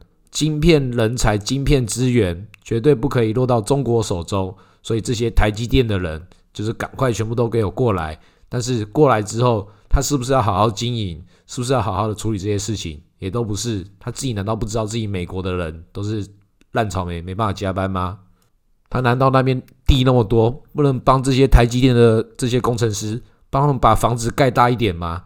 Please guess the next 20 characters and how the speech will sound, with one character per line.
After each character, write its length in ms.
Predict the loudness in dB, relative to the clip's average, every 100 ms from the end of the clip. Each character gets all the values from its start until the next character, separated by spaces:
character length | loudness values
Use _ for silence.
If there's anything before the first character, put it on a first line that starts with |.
| _
就 100 | -6 -2
盖 200 | 0 2
一 80 |
个 100 | 0
跟 200 | 0 -2
台 180 | 4 4
湾 240 | 4 0 0
一 60 |
样 120 | -2
的 120 | -2 0
size， 560 | 0 0 -2 -10 -12 -16 _ _ _ _ _ _ _
然 140 | -6
后 60 | -6
只 120 | -4
是 120 | -6
大 240 | 2 2 4
一 100 | 0
点， 260 | -2 -4
觉 140 | -6 -4
得 380 | -2 -4 -6